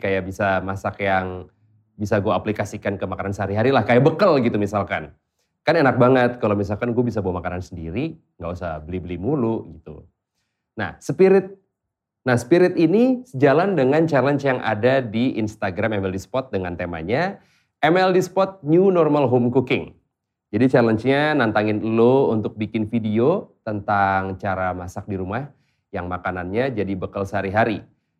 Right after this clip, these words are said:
Videonya ini kompetisinya berlangsung sampai dengan tanggal dua puluh dua Oktober dengan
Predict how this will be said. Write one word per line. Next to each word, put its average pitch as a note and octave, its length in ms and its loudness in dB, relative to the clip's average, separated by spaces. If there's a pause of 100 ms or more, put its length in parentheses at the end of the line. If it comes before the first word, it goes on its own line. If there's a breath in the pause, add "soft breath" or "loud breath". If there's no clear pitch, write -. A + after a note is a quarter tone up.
(160)
Videonya C#3 400 6
ini F3 80 4
kompetisinya C#3+ 480 2
berlangsung B2+ 480 2
sampai A#2+ 320 2
dengan A#2+ 400 0
tanggal A2+ 400 2
dua G#2 160 2
puluh F#2+ 240 -2
dua - 80 0
Oktober C3 640 0 (400)
dengan G#2+ 320 0